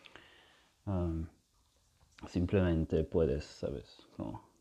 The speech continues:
hacer modificaciones y todo, y, y parece que hablas muy bien y cosas así. Pero bueno, por el hecho que ahora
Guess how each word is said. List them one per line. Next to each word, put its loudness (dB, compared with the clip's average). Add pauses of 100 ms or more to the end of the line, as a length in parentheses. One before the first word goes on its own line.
(120)
hacer -2
modificaciones -2
y -16
todo, -4
y, -12 (1040)
y -12
parece 4
que 10
hablas 6 (160)
muy 10
bien 8
y 4
cosas 2
así. 0 (520)
Pero 12
bueno, 12
por 10
el 12
hecho 4
que 10
ahora 12